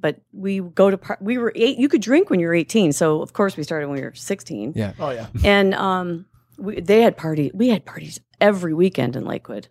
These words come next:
Speaker 1: Friday, Saturday nights, party, party. So I like to have fun, and people like that, and personality sometimes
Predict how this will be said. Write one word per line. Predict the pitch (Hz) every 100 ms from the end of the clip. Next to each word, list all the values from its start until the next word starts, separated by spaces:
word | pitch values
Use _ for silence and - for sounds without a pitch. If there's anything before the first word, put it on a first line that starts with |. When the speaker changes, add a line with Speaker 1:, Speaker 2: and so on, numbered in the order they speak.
| _
Speaker 1:
Friday, | - 190 185 175
Saturday | 190 165 - 127
nights, | - - - - _ _
party, | 196 196
party. | 185 165 - - - -
So | - 262 233 -
I | 208 202 196
like | 202 202
to | 185
have | 147
fun, | 160 - -
and | 156
people | 185 175 151
like | 160 160
that, | 165 151 139
and | 147 131
personality | 170 151 - 147 143 139 135
sometimes | 131 131 139 139 90 131 - -